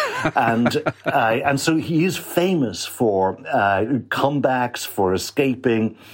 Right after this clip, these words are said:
and for being utterly ruthless in, uh, you know, in, in protecting himself. And it is also true that, uh, practically every prime minister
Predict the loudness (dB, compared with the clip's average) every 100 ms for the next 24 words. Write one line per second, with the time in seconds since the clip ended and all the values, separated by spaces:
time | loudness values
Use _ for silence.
0 | -6 -2 0 0 0 2 2 2 0 0
1 | 0 2 2 0 0 -2 0 0 0 2
2 | 0 -4 -8 -2 2 2 2 2 2 2
3 | 0 0 0 -2 0 -2 0 -2 -2 -2
4 | -4 -6 -16 -14 -6 -2 0 2 2 0
5 | 0 -2 -2 0 0 0 0 -2 -2 -4
6 | -2 0 2 2 0 -8 _ -16 -8 -2
7 | -2 0 0 0 0 0 0 0 0 -2
8 | 0 -2